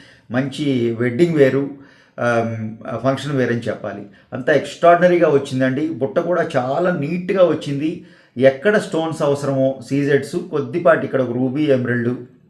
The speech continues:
కింద పర్ల్స్ తోటి చక్కగా డాంగ్లింగ్ ఇచ్చేసాం. ఫ్రెష్ వాటర్ పర్ల్స్ తోటి, చిన్న సైజు పర్ల్స్ తోటి, దాంతోటి ఎక్స్ట్రాడినరీగా వచ్చినాయి. బుట్టలు చాలా బ్యూటిఫుల్గా ఉన్నాయండి. నాకైతే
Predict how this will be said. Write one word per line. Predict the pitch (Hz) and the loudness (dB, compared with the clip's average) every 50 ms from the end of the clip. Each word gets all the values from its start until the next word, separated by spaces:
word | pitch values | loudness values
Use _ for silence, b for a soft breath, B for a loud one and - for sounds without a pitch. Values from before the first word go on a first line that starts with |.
| _ _ b b b b b b b b - | _ _ b b b b b b b b -2
కింద | 185 175 175 | 0 4 6
పర్ల్స్ | 175 - - 165 170 180 180 170 - - | 6 4 6 6 6 6 6 4 2 0
తోటి | 143 139 139 - | 0 0 0 0
చక్కగా | - 143 135 - - 151 135 131 | -2 -2 -2 -2 0 0 2 2
డాంగ్లింగ్ | 131 127 123 127 123 127 127 123 113 | 2 2 2 0 0 0 0 0 -2
ఇచ్చేసాం. | 117 113 - 123 113 113 - 113 - - - - - - | -4 -4 -4 -6 -6 -6 -6 -8 -10 -12 -14 -20 -12 -4
ఫ్రెష్ | - 147 139 - 156 | -2 -2 0 2 2
వాటర్ | 151 135 - 127 123 - 104 | 2 2 2 0 -2 -4 -2
పర్ల్స్ | 120 120 110 - - | -2 -2 -4 -4 -6
తోటి, | 113 104 - 127 | -8 -8 -8 -10
చిన్న | - - 151 160 156 | -8 -6 -6 -4 -2
సైజు | - 139 120 117 107 | 0 0 0 -2 -4
పర్ల్స్ | - 123 120 117 113 113 - | -6 -4 -4 -4 -4 -6 -8
తోటి, | 107 98 - - - - - _ _ _ _ _ _ b b b b b b _ | -10 -10 -10 -12 -16 -20 -20 _ _ _ _ _ _ b b b b b b _
దాంతోటి | - 151 160 156 156 175 165 156 175 170 156 131 120 120 127 B B B B B B B B - | 2 4 4 4 4 2 0 2 0 0 0 0 0 -4 -6 B B B B B B B B -10
ఎక్స్ట్రాడినరీగా | 127 - - - - 185 185 180 185 185 180 175 170 165 | -8 -8 -6 2 6 8 8 8 6 4 4 6 6 6
వచ్చినాయి. | 156 147 - - 143 156 165 156 135 123 120 127 123 - - | 6 4 2 0 -4 -4 -2 0 0 0 0 -2 -6 -10 -12
బుట్టలు | 131 113 123 147 - - 175 170 160 - 147 | -8 -6 -4 -4 2 4 4 4 4 2 2
చాలా | 135 139 131 | 4 4 2
బ్యూటిఫుల్గా | 113 104 113 135 165 180 180 - 185 170 143 135 120 | 2 0 0 0 0 0 0 0 -2 0 0 0 0
ఉన్నాయండి. | 117 117 117 117 113 110 107 107 117 | 0 -2 -2 -2 -2 -4 -4 -6 -4
నాకైతే | 123 127 131 127 135 139 135 - 175 165 151 135 131 135 135 131 | -2 0 0 2 2 0 0 0 0 2 4 4 4 2 0 -4